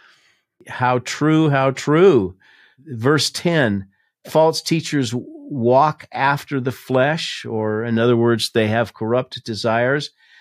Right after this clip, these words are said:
They despise government, or better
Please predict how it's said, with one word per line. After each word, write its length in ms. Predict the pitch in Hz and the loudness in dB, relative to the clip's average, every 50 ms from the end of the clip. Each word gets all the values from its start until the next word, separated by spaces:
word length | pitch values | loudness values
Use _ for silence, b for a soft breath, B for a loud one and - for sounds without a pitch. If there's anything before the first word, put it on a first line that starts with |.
| b b b b b _ _ | b b b b b _ _
They 280 | 113 101 117 123 127 120 | -4 0 2 4 4 4
despise 960 | 107 120 117 - - - - - 135 135 135 139 139 139 139 139 139 127 - | 4 2 0 0 -2 -6 -2 0 2 2 4 4 4 4 2 2 2 0 -4
government, 840 | - - 107 95 104 135 147 151 147 135 113 110 110 123 147 139 - - | -8 -10 -10 0 2 2 2 4 2 2 4 4 2 2 0 -2 -6 -2
or 440 | - 131 123 120 117 117 113 113 110 | 2 4 4 6 6 4 2 2 0
better 760 | 117 107 101 98 101 123 135 131 127 117 113 117 117 - | -2 -6 -4 0 2 2 4 4 4 4 4 2 0 -4